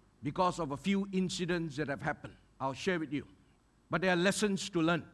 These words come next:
this morning. The right environment, he was among the twelve. Hard to understand.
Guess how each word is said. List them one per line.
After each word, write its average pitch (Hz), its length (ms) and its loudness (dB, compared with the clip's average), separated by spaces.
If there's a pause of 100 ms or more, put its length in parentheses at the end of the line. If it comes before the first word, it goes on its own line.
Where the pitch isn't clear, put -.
(360)
this 151 240 -2
morning. 135 340 -4 (680)
The 170 140 4
right 220 280 10 (380)
environment, 208 840 6 (1040)
he 175 160 2
was 165 460 0
among 185 380 6
the 180 100 -2
twelve. 185 420 4 (600)
Hard 294 340 6 (1160)
to 202 220 0
understand. 202 720 2